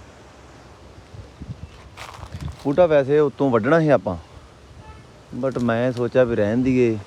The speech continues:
ਪਰ ਇਹ ਹੁਣ ਲੰਬਾ ਬੜਾ ਗਿਆ, ਇਹ ਹਿਸਾਬ ਨਾਲ ਡਿੱਗ ਸਕਦਾ ਵਾ। ਇਹਨੂੰ ਐਰ ਕੀ ਆਪਾਂ ਇੱਥੋਂ ਫਲ ਤੋਂ ਬਾਅਦ 'ਚ ਇੱਥੋਂ ਵੱਢ ਦਾਂਗੇ, ਵੀ ਤਾਂ ਜੋ ਥੱਲਿਓਂ ਭਾਰਾ ਹੋ ਜਾਏ, ਮੁੱਢ ਜ਼ਿਆਦਾ ਬਣ ਜਾਏ। ਤੇ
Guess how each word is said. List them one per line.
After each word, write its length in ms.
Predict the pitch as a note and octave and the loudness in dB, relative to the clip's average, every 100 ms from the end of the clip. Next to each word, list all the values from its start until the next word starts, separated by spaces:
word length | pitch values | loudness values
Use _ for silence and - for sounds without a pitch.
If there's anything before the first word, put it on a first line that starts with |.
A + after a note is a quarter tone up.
| - - - - | -16 -20 -18 0
ਪਰ 120 | B2+ | 2
ਇਹ 80 | A#2+ | 4
ਹੁਣ 200 | B2+ A#2+ | 2 2
ਲੰਬਾ 260 | G#2+ G2+ A2 | 2 4 6
ਬੜਾ 200 | A2+ A#2+ | 6 4
ਗਿਆ, 140 | A#2 | 2
ਇਹ 140 | B2 | 2
ਹਿਸਾਬ 200 | A#2 B2 | 2 0
ਨਾਲ 100 | A#2+ | 0
ਡਿੱਗ 260 | A2 G#2 B2 | 0 0 0
ਸਕਦਾ 300 | A#2+ G2 G2 | 0 0 0
ਵਾ। 80 | G2 G2 - - - - - | -2 -6 -8 -10 -10 -16 -6
ਇਹਨੂੰ 180 | A#2 B2+ | 2 4
ਐਰ 160 | A#2 | 4
ਕੀ 120 | G#2+ | 4
ਆਪਾਂ 260 | A2 G#2+ A2 | 0 2 2
ਇੱਥੋਂ 280 | G#2+ A#2+ B2+ - - - | 2 2 2 0 -8 0
ਫਲ 180 | G#2+ A2 | 2 4
ਤੋਂ 140 | A2+ | 2
ਬਾਅਦ 220 | G#2+ G#2 | 4 4
'ਚ 40 | A2 | 2
ਇੱਥੋਂ 240 | G#2 B2 | -2 2
ਵੱਢ 160 | G#2 G2+ | 2 4
ਦਾਂਗੇ, 300 | A#2+ B2 B2 - - - - - | 2 0 -2 -10 -20 -18 -18 -14
ਵੀ 60 | A2+ | 0
ਤਾਂ 200 | A#2+ A#2 | 2 2
ਜੋ 100 | B2 | 0
ਥੱਲਿਓਂ 300 | A#2 A2 A2+ | 0 0 2
ਭਾਰਾ 300 | C3 A2 F#2+ | 2 2 2
ਹੋ 80 | |
ਜਾਏ, 100 | A#2 | 0
ਮੁੱਢ 240 | G#2+ G#2+ G#2+ | 0 0 2
ਜ਼ਿਆਦਾ 240 | B2 A2+ | 4 4
ਬਣ 220 | G#2 G2 | 2 0
ਜਾਏ। 120 | F2 E2+ - - - - - - - - - - - - - - - - | -2 -8 -12 -20 -20 -20 -20 -20 -20 -20 -18 -14 -14 -16 -20 -20 -20 -10
ਤੇ 340 | - A#2 A#2 | -4 0 0